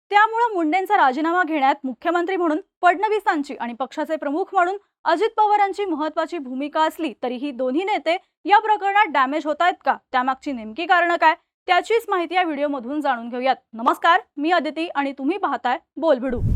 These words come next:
तर सगळ्यात आधी मुंडेंच्या राजीनाम्याबाबत नक्की काय घडलं ते थोडक्यात बघूयात. तीन मार्चला रात्री संतोष देशमुख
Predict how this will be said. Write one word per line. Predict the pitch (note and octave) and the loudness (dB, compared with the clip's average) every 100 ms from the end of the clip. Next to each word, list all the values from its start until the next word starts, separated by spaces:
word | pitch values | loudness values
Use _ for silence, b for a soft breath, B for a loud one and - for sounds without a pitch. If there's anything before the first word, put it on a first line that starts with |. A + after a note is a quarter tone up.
| - | 4
तर | G#4+ | 4
सगळ्यात | A4 F#4 F#4+ A#4+ | 2 2 6 4
आधी | - D#4+ D#4 | 4 0 0
मुंडेंच्या | F4+ D#4+ C#4 D#4 F#4 | 0 0 2 0 2
राजीनाम्याबाबत | D#4 B3 D#4 E4 F#4 E4+ B3 D#4 - | 2 2 0 0 2 2 0 -2 -4
नक्की | C#4 C#4+ G4+ G#4 | -6 -4 -4 -2
काय | E4 D#4 | 4 4
घडलं | G#4 F4 B3+ C4 F4 | 4 2 -2 -8 -8
ते | E4 | -4
थोडक्यात | E4 D4+ C#4 A#3 | -4 0 -2 -2
बघूयात. | A#3 B3 A3+ _ _ _ - - | -4 -4 -4 _ _ _ -14 -4
तीन | F#4+ A4+ | -2 0
मार्चला | A4+ G4+ F#4+ G4+ | 2 2 4 4
रात्री | G4 C#4+ D#4 | 4 0 -4
संतोष | D#4+ C4 B3+ D#4+ | -6 -6 -4 -4
देशमुख | E4 D#4+ E4 | -4 -4 -4